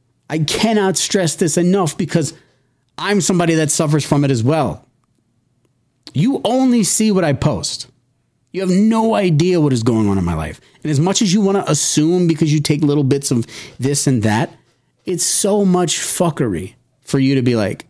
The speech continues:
"Oh, this guy posted a fifteen-second video. I pretty much know exactly who the fuck he is." Not true.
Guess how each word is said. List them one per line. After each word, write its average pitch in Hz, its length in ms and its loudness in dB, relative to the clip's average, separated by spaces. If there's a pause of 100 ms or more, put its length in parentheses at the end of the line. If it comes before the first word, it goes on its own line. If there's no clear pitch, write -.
"Oh, 233 180 -2
this 175 160 0
guy 220 140 -2
posted 214 340 -2
a 180 60 -2
fifteen-second 202 720 0
video. 190 240 0
I 87 80 -2
pretty 190 220 -2
much 165 200 0
know 156 120 2
exactly 135 440 0
who 127 80 2
the 113 80 -2
fuck 110 280 -4
he 110 120 0
is." 69 220 -8 (400)
Not 107 300 -2
true. - 300 -4